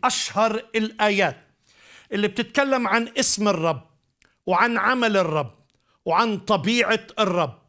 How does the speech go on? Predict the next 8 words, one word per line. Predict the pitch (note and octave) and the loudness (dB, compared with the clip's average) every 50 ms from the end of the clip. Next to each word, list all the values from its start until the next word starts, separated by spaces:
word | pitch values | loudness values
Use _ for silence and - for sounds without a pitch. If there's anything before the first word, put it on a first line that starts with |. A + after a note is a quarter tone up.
| _ _ _ _ _ _ _ _ - - | _ _ _ _ _ _ _ _ -4 0
اسمه | C#4 C#4 - - - A3 A#3 C4 C4+ C4+ C4 C4+ - _ _ _ - | 2 2 2 2 2 0 0 0 0 0 -2 -6 -10 _ _ _ -2
يسوع | F#3+ A3+ G#3+ - - B3 A#3 G3+ E3+ B2 B2 - _ _ _ _ _ _ - G3 | 0 0 2 2 2 2 2 2 0 0 -4 -10 _ _ _ _ _ _ -2 0
المخلص، | G#3 A3 G#3+ G#3 G3 - - A3+ A3 G3 E3+ C#3+ B2 - - - _ _ _ _ - - - _ _ _ - | 0 2 2 0 0 0 0 0 0 0 0 -2 -4 -8 -12 -16 _ _ _ _ -20 -20 -20 _ _ _ 0
اسمه | C4+ C#4 - - - A3+ B3 B3+ B3+ B3+ B3+ - _ _ - | 0 2 2 0 -2 -2 0 0 -2 -2 -4 -8 _ _ -6
عمانوئيل، | F3 F3 A3+ B3 B3 A#3+ B3 B3 A#3+ A#3 A#3+ - A#3 A3+ G#3 F3 F3 | -2 -2 0 0 0 0 0 0 0 0 -2 -2 -2 0 0 0 0
أو | - F#3 F#3+ G#3+ | 0 0 0 2
لقبه | B3 A#3+ - - G#3 E3+ F#3 F#3+ | 0 0 0 0 0 0 0 0
عمانوئيل، | - A#3+ C4+ C4+ B3+ B3+ B3 A#3+ A3+ A3+ A3+ - C4 B3+ A#3+ G#3+ F3 C#3+ B2+ B2 | 0 0 -2 -2 0 0 0 0 -2 -4 -4 -4 -2 -2 0 0 -2 -4 -6 -10